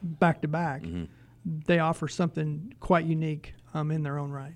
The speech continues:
Speaker 2: Yeah, and, you know, a lot of people are saying that the price point might be a little too high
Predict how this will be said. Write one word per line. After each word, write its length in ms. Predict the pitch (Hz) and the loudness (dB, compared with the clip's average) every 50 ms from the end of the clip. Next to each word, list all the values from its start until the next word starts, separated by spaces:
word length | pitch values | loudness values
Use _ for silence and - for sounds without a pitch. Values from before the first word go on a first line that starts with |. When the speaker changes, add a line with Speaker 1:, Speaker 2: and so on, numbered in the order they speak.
| - - - | -18 -8 0
Speaker 2:
Yeah, 240 | - 117 127 123 120 | 4 6 8 8 8
and, 200 | 120 117 117 - - | 6 4 2 -2 -2
you 120 | 127 139 | 2 4
know, 180 | 127 127 123 120 | 4 6 6 6
a 20 | |
lot 240 | 113 120 156 180 196 | 6 6 6 6 6
of 80 | 202 196 | 6 4
people 260 | - 151 135 - 113 | 4 2 4 6 6
are 100 | 113 101 | 6 6
saying 420 | 95 - - 113 107 104 104 98 92 | 6 4 2 2 4 4 4 4 4
that 280 | 90 87 87 - - | 2 2 0 0 -4
the 80 | 87 82 | -8 -10
price 420 | - - - 110 107 110 113 110 | -10 -4 0 2 4 4 4 2
point 420 | - - - 104 95 90 82 - - | 0 -4 -4 -2 0 0 -2 -4 -4
might 240 | 87 92 92 90 - | -2 -2 -2 -2 0
be 80 | 92 92 | 0 0
a 40 | 87 | 2
little 240 | 90 95 92 87 78 | 2 2 2 0 -2
too 280 | - - - 104 92 78 | -4 -4 -4 -2 -2 0
high 480 | 87 90 87 87 85 80 78 73 73 | 2 2 2 2 2 0 0 -2 -4